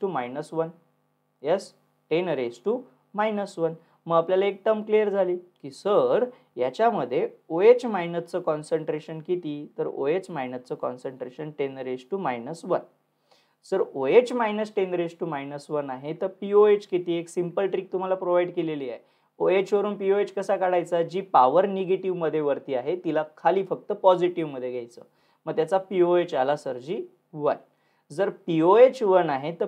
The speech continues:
पीएच किती असेल स्टुडंट्स? तर पीएच असेल सरजी त्या केसमध्ये थर्टीन. सर सिंपल, आता हे कसं केलं तुम्ही तर एकदम भारी आहे. पीएच प्लस पीओएच is equal to किती असतो स्टुडंट्स? That is equal to फोर्टीन. जर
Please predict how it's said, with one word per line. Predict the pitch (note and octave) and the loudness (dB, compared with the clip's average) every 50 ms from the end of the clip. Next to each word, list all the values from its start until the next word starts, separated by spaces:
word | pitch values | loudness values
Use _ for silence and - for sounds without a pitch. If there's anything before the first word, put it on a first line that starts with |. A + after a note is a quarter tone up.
| G3 - | -6 -6
पीएच | G3 F#3+ G3+ G#3+ G#3 - | -2 0 0 0 0 -2
किती | - A3 G3+ G#3 G#3 G#3 | -6 -8 -4 0 2 2
असेल | G#3 G#3 G#3+ G3+ | 2 2 -2 -4
स्टुडंट्स? | G3 - - G3+ F#3+ F3 G3 G3+ G#3 G#3 - _ _ - | -4 -6 -4 -4 -4 -4 -4 -8 -8 -12 -16 _ _ -8
तर | F3 | -8
पीएच | F3 - F3 E3 E3 E3+ E3 D#3+ | -6 -4 -2 0 0 0 -2 -4
असेल | D#3+ D#3 F3 E3+ E3 | -6 -6 -6 -4 -4
सरजी | D#3+ D#3+ C#3+ D3 D#3+ | -4 -6 -6 -6 -6
त्या | D#3 D3+ C#3+ | -6 -6 -6
केसमध्ये | C#3+ D3 C#3+ C#3 - - C#3 C3+ C3+ F#3 B3+ C4 - _ _ _ _ _ _ - | -6 -6 -10 -10 -10 -14 -12 -8 -8 -8 -8 -8 -14 _ _ _ _ _ _ 2
थर्टीन. | A3 G#3+ F3+ - D#3 C3+ C3 C3 - _ _ _ _ _ _ _ - | 2 2 2 0 -4 -8 -8 -10 -16 _ _ _ _ _ _ _ 0
सर | - E3+ | 0 0
सिंपल, | E3+ - G#3+ A3+ B3 B3 - C#3 C3 D#3+ F3+ - - _ _ _ - | 2 2 0 0 2 2 2 2 2 2 -2 -8 -14 _ _ _ -10
आता | C#3 - D#3+ | -8 -4 -2
हे | F3+ F#3 | -2 -2
कसं | F3+ F#3 E3+ E3 E3+ G3+ F#3+ | 2 2 2 2 2 0 -2
केलं | F#3 F#3+ F#3 G3 F3+ F#3 | 0 0 0 0 0 0
तुम्ही | F#3 F3+ G3 G#3 B3+ C4+ - - | -2 -4 -4 -8 -10 -10 -6 -4
तर | D#3+ D3 | -2 -2
एकदम | C#3+ C#3+ C#3+ E3+ F#3 E3+ | -2 -2 -2 -2 -2 0
भारी | E3 E3 D#3+ E3+ F3+ | 2 2 2 2 2
आहे. | F#3 G#3+ G#3 - - | 0 0 -2 -6 -8
पीएच | F3 D#3+ D#3 E3+ G3 G3+ - - - - | -6 -2 -2 -2 -2 -4 -6 -10 -8 -2
प्लस | F#3+ F3+ F3 F3 F3 - - _ - | 2 4 4 2 2 -4 -16 _ -10
पीओएच | - C#3 C#3 C3+ C3 B2+ B2 B2 C3 D#3 F#3+ F#3 - - _ - | -8 -8 -6 -4 -4 -4 -2 -2 0 -2 -2 -4 -6 -16 _ -12
is | D3 C#3+ C#3 C#3+ | -12 -10 -10 -10
equal | C#3+ C#3+ - - D3 D3 C#3+ | -12 -10 -6 -4 -4 -4 -4
to | D#3 D3 - | -8 -10 -10
किती | D#3+ D3 D#3+ D#3 | -10 -8 -4 -4
असतो | D#3 D#3 D#3 - E3 | -4 -4 -4 -8 -10
स्टुडंट्स? | E3 E3 E3 D#3+ D3+ F#3 G#3+ A#3+ C4 C4 - D3 | -8 -6 -6 -4 -2 0 -2 -2 -4 -8 -8 -8
That | C#3 C3 C3 | -6 -6 -6
is | C3+ C3+ | -8 -10
equal | C#3 C3 - D3 C#3 C#3 C#3 | -10 -10 -6 -6 -6 -6 -6
to | F3+ E3 | -10 -8
फोर्टीन. | - - D#3+ C#3 - B2+ A#2 A#2 - _ _ _ _ _ _ _ - | -6 -4 -4 -4 -6 -8 -14 -14 -16 _ _ _ _ _ _ _ -6
जर | D3 D#3+ E3 | -2 -2 -2